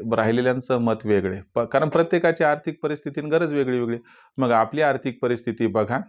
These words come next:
कारण पैशाचं सोंग करता येत नाही. भाव पक्का वाढणार, पण वाढण्यासाठी थांबावं लागणार आहे.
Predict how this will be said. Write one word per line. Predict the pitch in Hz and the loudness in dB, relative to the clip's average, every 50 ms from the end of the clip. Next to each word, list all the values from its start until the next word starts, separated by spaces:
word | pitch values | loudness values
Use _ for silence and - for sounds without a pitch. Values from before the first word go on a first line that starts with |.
| _ _ _ _ - | _ _ _ _ -4
कारण | - 113 117 110 | -2 0 0 0
पैशाचं | - 120 117 110 - 120 107 113 107 | 0 0 0 0 0 -2 -2 -2 -4
सोंग | - - 107 107 101 | -4 -4 -6 -4 -2
करता | - 107 107 - - 98 | -2 -2 0 0 0 2
येत | 101 104 113 120 123 - - | 2 4 2 2 2 0 0
नाही. | 131 123 127 135 135 | 0 0 0 0 -2
भाव | - 110 104 107 110 107 | -4 -2 0 0 0 0
पक्का | - - 220 - - 143 139 | -2 -6 -10 -4 0 2 4
वाढणार, | 139 131 131 131 131 131 139 139 | 4 2 2 0 -2 -6 -6 -8
पण | - - 123 | -8 -8 -8
वाढण्यासाठी | 117 113 110 110 110 113 110 107 - 107 107 107 | -6 -6 -6 -6 -6 -10 -12 -12 -12 -10 -10 -10
थांबावं | 107 - 107 104 107 117 120 127 131 | -8 -6 -6 -4 0 2 2 2 2
लागणार | 127 123 123 127 127 123 131 | 2 0 0 0 -2 -2 -2
आहे. | 135 | -4